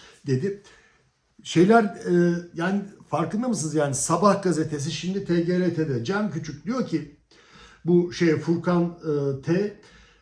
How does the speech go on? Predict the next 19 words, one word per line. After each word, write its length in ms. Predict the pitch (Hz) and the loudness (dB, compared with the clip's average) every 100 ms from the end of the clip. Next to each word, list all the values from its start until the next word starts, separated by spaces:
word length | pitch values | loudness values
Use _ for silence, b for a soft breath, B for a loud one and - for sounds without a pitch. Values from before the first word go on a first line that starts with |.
| b _ _ _ _ _ | b _ _ _ _ _
"Torlak'ın 520 | - 202 226 233 240 226 | 4 6 8 4 4 4
da 60 | |
uyuşturucu 600 | 226 202 175 - 190 190 | 4 4 0 -2 -2 0
testinden 540 | 180 175 - 175 170 151 | 2 0 0 -2 -2 -2
geçmesi 460 | 135 - 131 131 | -4 -6 -6 -4
lazım." 400 | 120 107 95 95 | -4 -4 -8 -14
diyor. 140 | 80 78 _ _ _ _ _ _ _ B B B - | -14 -18 _ _ _ _ _ _ _ B B B -4
Şimdi 420 | 190 196 160 - | 2 2 2 -2
arkadaşlar, 640 | 165 147 226 220 139 131 117 | -4 0 0 0 -2 -6 -8
herhangi 520 | - 214 202 165 160 | -4 0 2 0 0
bir 100 | 196 | -4
iş 180 | 143 160 | -2 0
yeri 160 | 170 | 0
sahibi, 640 | 175 147 135 127 120 - - | 0 -2 0 0 0 -4 -12
herhangi 480 | - 214 196 160 170 | -12 -6 -2 -2 -2
bir 100 | 170 | -2
vatandaş 680 | 151 151 151 151 117 - - b b b - | -2 -2 -4 -2 -4 -8 -16 b b b 0
uyuşturucu 680 | 196 202 - 196 160 135 | 2 4 2 -2 -2 -4
kullanıyorsa 760 | - 220 226 214 196 - 147 - | 0 2 4 4 2 -2 -8 -14